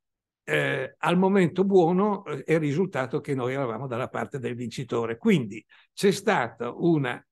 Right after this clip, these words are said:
eh, un prezzo di vite umane e di tensioni inenarrabilmente caro che è stato pagato complessivamente dalla nazione italiana, ma globalmente è avvenuto che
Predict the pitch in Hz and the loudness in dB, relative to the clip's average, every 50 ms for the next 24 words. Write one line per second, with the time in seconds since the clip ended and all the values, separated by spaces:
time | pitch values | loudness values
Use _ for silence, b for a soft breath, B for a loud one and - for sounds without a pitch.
0 | _ _ _ _ _ _ _ _ _ _ _ - - 143 139 123 117 - - 131 | _ _ _ _ _ _ _ _ _ _ _ -10 -8 -6 -6 -8 -10 -10 -8 -8
1 | 127 - - 185 208 214 214 - - 190 156 - - 127 139 131 151 170 156 - | -6 -2 0 2 2 2 0 2 2 2 2 2 -2 -6 -4 -2 -2 -2 -2 0
2 | 156 147 139 131 143 147 156 170 175 175 175 170 170 165 - - 143 143 131 135 | -2 -2 -2 0 0 0 2 2 2 2 2 0 0 -2 -2 -6 -8 -8 -8 -10
3 | 120 120 127 131 123 - - 151 151 165 185 185 180 170 180 - _ _ _ - | -10 -6 -6 -6 -6 -4 -2 0 2 2 4 2 2 0 -2 -6 _ _ _ -10
4 | 143 139 131 123 123 123 123 117 120 127 123 127 131 127 127 139 139 135 - 123 | -8 -8 -6 -6 -4 -4 -4 -4 -4 -4 -6 -6 -6 -4 -4 -4 -4 -4 -6 -8
5 | 123 - 131 131 147 151 151 135 - - 123 - - 131 120 - 117 - 120 117 | -4 -2 0 0 0 0 0 -2 -4 -8 -8 -8 -8 -10 -10 -10 -10 -8 -8 -4
6 | 123 139 139 139 - 127 110 - _ _ _ _ _ _ - - 160 151 131 147 | -4 -4 -4 -4 -6 -10 -10 -12 _ _ _ _ _ _ -4 0 0 0 0 0
7 | 143 123 - 156 139 120 120 139 147 156 151 160 143 131 127 131 120 123 117 104 | -4 -4 -4 -2 -2 -2 0 0 -2 -2 0 -2 -2 -2 -2 -4 -4 -8 -8 -8
8 | - 151 139 131 123 120 127 127 127 127 123 113 104 110 117 113 _ _ b b | -6 -6 -4 -4 -4 -4 -6 -6 -6 -6 -6 -6 -8 -10 -14 -14 _ _ b b
9 | b b b b b b 202 247 196 135 - - - 156 139 175 214 240 233 233 | b b b b b b 2 2 2 0 -2 -8 -12 -6 0 4 4 4 4 4
10 | 185 175 175 151 147 139 135 131 - 196 202 196 - - - 180 175 170 156 160 | 0 0 -2 -4 -4 -6 -6 -6 -4 -4 -4 -4 -4 -8 -6 -4 -4 -2 0 2
11 | 202 190 202 196 185 190 170 151 - - 135 120 - | 2 4 4 2 0 0 -6 -10 -10 -10 -14 -14 -14